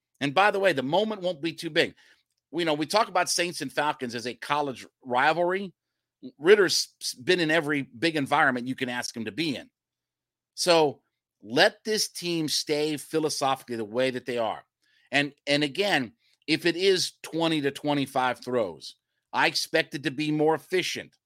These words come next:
But the good thing for Ridder is they don't need him to have to go out there and make a million plays and try to go win a game. It's still that four to six plays in a game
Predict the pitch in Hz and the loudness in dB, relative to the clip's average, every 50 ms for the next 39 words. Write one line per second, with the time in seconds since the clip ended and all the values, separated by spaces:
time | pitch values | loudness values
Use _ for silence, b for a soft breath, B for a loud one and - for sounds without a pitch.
0 | _ _ _ _ _ _ _ _ _ _ _ _ _ _ _ - 139 139 139 - | _ _ _ _ _ _ _ _ _ _ _ _ _ _ _ 0 0 0 0 -2
1 | 120 101 98 156 190 208 - - 202 202 202 196 - 196 180 175 190 208 190 151 | -10 -4 2 4 4 4 4 2 -2 -2 -2 -2 -2 -4 -2 0 2 2 2 4
2 | 139 143 139 135 127 - - _ _ _ _ _ _ _ 87 87 - 131 143 165 | 2 2 2 2 -2 -4 -10 _ _ _ _ _ _ _ -14 -4 0 0 2 2
3 | 185 202 202 170 180 190 190 185 156 139 147 147 143 135 127 123 123 139 143 139 | 2 0 0 -2 -2 -2 -2 -2 -2 -2 0 0 0 0 -2 2 2 2 2 2
4 | - 160 143 151 151 156 151 147 147 143 - 123 110 110 113 110 _ _ _ _ | -2 -4 -2 0 0 2 2 0 -2 -2 -2 -4 -4 -4 -4 -6 _ _ _ _
5 | _ - 120 120 123 131 139 131 131 127 117 123 127 143 160 170 175 180 175 143 | _ -10 -8 -4 -2 0 -2 0 -2 -4 -2 0 2 2 2 2 0 -2 -4 -4
6 | - 175 170 170 156 135 127 117 - - 120 120 120 - - 131 127 131 139 123 | -2 0 2 2 2 0 -2 -4 -6 -6 -8 -10 -8 -6 -2 -2 0 0 0 -2
7 | 139 135 131 135 135 135 123 110 135 131 117 92 78 - _ _ _ _ _ _ | -2 -2 -2 -2 -2 -2 -4 -4 -4 -4 -4 -6 -10 -18 _ _ _ _ _ _
8 | _ _ _ - 131 135 - - - - 165 180 185 170 165 147 - _ - - | _ _ _ -6 -4 -2 -2 -2 0 2 2 2 4 4 2 2 2 _ -2 0
9 | 170 175 208 220 214 196 - - 190 185 - - _ - 160 165 156 147 143 143 | 2 2 2 2 2 0 -4 -4 -6 -6 -8 -10 _ -6 -4 -2 -2 -2 -2 -4
10 | 131 - - b b b b b b b 147 151 151 143 117 123 151 147 143 135 | -6 -10 -12 b b b b b b b 0 0 0 0 -2 -2 0 0 0 0
11 | 127 120 107 | -2 -2 -6